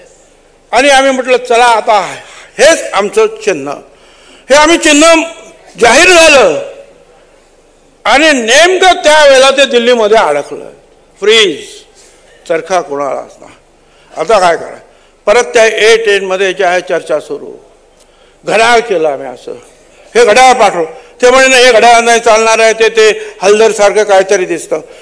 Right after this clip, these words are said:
मग त्याच घड्याळाला जे आहे, दोन खाली पाय लावले आणि ते घड्याळ पाठवलं, ते झालं.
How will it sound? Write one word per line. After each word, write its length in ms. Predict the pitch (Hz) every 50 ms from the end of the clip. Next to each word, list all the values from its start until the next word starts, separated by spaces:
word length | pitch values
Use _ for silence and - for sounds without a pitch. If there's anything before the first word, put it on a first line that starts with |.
| - - -
मग 80 | 220
त्याच 380 | 196 - - 269 311 320 285 233
घड्याळाला 520 | 202 - 277 285 285 277 277 269 269 254
जे 120 | 247 247 247
आहे, 360 | 233 220 214 233 269 285 285 - - - - - - -
दोन 560 | - 175 220 240 240 247 254 240 233 240 - - - - - - _ _ _ - - - _ _ _ _ _ _ _ _ _ _ _ _ _ _ - -
खाली 300 | - 180 202 214 220 214 196 - - - - - _ _ _ _ _ _ - _ _ _ _ _ _ _ _ _ _ _ _ -
पाय 180 | 202 196 202
लावले 380 | 202 190 165 160 151 139 127 - - - - _ _ -
आणि 120 | 185 180
ते 200 | - - 240 240
घड्याळ 260 | 202 165 160 180 185
पाठवलं, 420 | 185 180 165 160 143 151 151 151 - - -
ते 100 | 190 175
झालं. 260 | 156 147 147 156 156